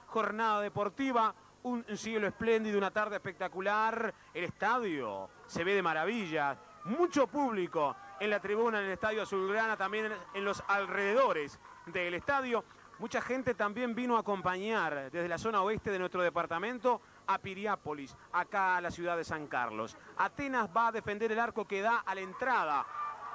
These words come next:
en su estadio. Allí está el número uno, Fernando Amondaraín. El fondo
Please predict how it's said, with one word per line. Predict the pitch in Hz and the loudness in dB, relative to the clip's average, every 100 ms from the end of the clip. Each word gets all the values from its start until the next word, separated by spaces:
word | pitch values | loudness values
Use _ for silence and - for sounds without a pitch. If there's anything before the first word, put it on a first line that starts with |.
| - - - 202 | -4 -2 -2 -2
en | 208 | -2
su | 208 | -2
estadio. | 190 - 285 277 262 240 | -2 0 0 0 -2 -2
Allí | 196 190 233 | -2 -4 -6
está | 214 233 233 202 | -4 -2 -2 -2
el | 208 | -6
número | 214 226 208 | -6 -4 -2
uno, | 220 226 202 180 - - | 0 2 0 0 -6 -4
Fernando | 196 190 214 233 220 208 - | -2 0 -2 -2 0 -2 0
Amondaraín. | 196 202 196 196 208 233 214 254 - - - | 0 0 0 2 0 -2 -4 -8 -14 -20 -10
El | 175 185 | -6 -2
fondo | 226 240 208 190 156 | 2 2 4 2 2